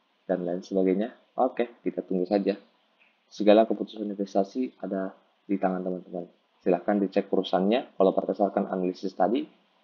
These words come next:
dari tahun ke tahun mengalami kerugian, terus, eh, dana ipo-nya digunakan untuk membayar utang.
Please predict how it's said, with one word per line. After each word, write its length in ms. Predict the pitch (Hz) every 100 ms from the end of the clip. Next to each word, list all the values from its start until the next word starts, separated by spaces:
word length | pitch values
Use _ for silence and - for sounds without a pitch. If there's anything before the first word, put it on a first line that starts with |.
| _
dari 160 | 104 107
tahun 240 | 107 107
ke 80 | 101
tahun 260 | 104 107 107
mengalami 380 | 101 101 101 98
kerugian, 560 | 98 98 110 143 160 - _ _
terus, 400 | 98 104 - - -
eh, 320 | 101 98 98 98 - _ _
dana 180 | 101 104 104
ipo-nya 320 | 104 101 107
digunakan 400 | 104 95 92 98
untuk 240 | 107 104
membayar 320 | 101 92 92 -
utang. 400 | 98 95 92